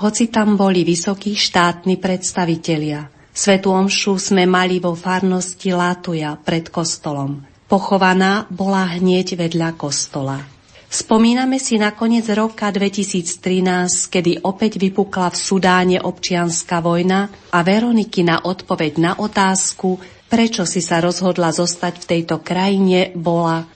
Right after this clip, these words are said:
pretože Ježiš tiež vytrval. Neopustil ľudí ani miesto, keď nastali problémy. Ako jeho učeníčka ho nasledujem v sile Ducha Svätého.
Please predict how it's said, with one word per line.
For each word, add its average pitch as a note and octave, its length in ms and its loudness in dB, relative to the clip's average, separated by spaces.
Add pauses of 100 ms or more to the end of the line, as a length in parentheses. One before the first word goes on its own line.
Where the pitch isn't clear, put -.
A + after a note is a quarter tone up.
pretože F3 400 0
Ježiš F3 720 0
tiež F3+ 400 0
vytrval. D3 640 -6 (160)
Neopustil A#3+ 640 0
ľudí F3+ 560 0
ani G3 320 4
miesto, G3 560 0
keď E3 320 -2
nastali E3 400 -4
problémy. D3 880 -4 (220)
Ako F#3+ 260 0
jeho A3+ 320 2
učeníčka D#3+ 1200 -4
ho F3+ 100 4
nasledujem G3 960 2
v - 60 -6
sile F3+ 400 0
Ducha F3 260 -2
Svätého. D3+ 880 -4